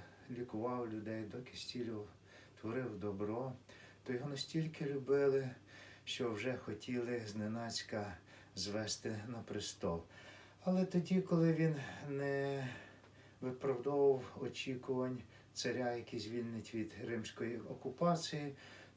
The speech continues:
то його на тих же емоціях, але на протилежному знакові, знакові мінус, взяли і прибили до Христа, е, на смерть. Але інша любов була в Ісуса Христа. Він любив людей тоді, коли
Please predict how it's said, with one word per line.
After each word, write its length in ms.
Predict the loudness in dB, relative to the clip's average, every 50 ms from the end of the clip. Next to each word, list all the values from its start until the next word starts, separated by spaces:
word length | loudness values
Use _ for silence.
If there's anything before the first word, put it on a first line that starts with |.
| 0 4
то 180 | 6 8 8
його 440 | 8 8 8 8 10 10 10 10 10
на 100 | 8 4
тих 280 | 0 0 0 0 0 0
же 180 | 2 4 6
емоціях, 560 | 6 6 4 2 0 0 0 0 0 0 0 0
але 200 | -2 -2 -2 -2
на 100 | -2 -4
протилежному 760 | -4 -4 -6 -6 -4 -4 -2 0 0 0 0 -2 -2 -2 -2 -2
знакові, 560 | -4 -4 -4 -4 -4 -6 -6 -4 -4 -4 -4
знакові 500 | -4 -4 -4 -6 -6 -4 -4 -4 -2 -2
мінус, 520 | -2 0 2 2 2 2 2 -2 -4 -6 -6 -8 -8
взяли 380 | -6 -2 -2 0 2 4 4 2
і 180 | 2 0 -6
прибили 560 | -6 -4 -4 -2 -2 0 0 0 0 0 -2
до 100 | -2 -4
Христа, 680 | -6 -8 -8 -10 -8 -8 -8 -6 -4 -2 -2 -2 -2 -4 -8 -12 -18 -18 -18 -20 -20 -20 -20 -20 -20 -20 -14 -8 -4
е, 60 | -2 -2 -2 0 0 -2 -2 -2 -2 -2
на 260 | -4 -4 -4 -6 -6
смерть. 680 | -4 -4 -4 -2 -2 0 0 0 -2 -4 -8 -12 -14 -16 -18 -18 -20 -20 -20 -20 -18 -18 -18 -18 -12 -4
Але 260 | -2 0 2 2 2 2
інша 600 | 4 6 6 6 6 6 4 6 6 6 6 6
любов 420 | 6 6 8 10 12 12 12 12
була 280 | 10 6 6 6 6 4
в 60 | 4
Ісуса 380 | 2 -2 -2 -2 -2 0 -2
Христа. 560 | -4 -6 -6 -8 -6 -6 -6 -4 -4 -4 0 4
Він 120 | 6 6 8
любив 400 | 6 6 6 6 8 8 8 8
людей 360 | 6 6 6 6 6 6 6
тоді, 340 | 4 2 0 2 2 2 2
коли 460 | 2 2 0 0 2 2 2 2 0